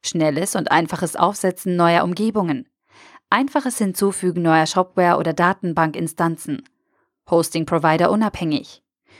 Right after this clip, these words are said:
Unterbrechungsfreie Wartung oder Deployment. Auto-Restart von Services.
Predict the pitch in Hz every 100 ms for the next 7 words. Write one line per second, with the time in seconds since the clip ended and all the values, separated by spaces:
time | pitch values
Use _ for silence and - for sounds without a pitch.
0 | _ - 220 226 277 302 269 220 - 190
1 | 170 170 202 202 190 - 175 165 170 -
2 | 180 175 160 - - _ _ _ _ -
3 | _ - 262 269 233 214 - 185 180 170
4 | 156 185 175 156 - - - -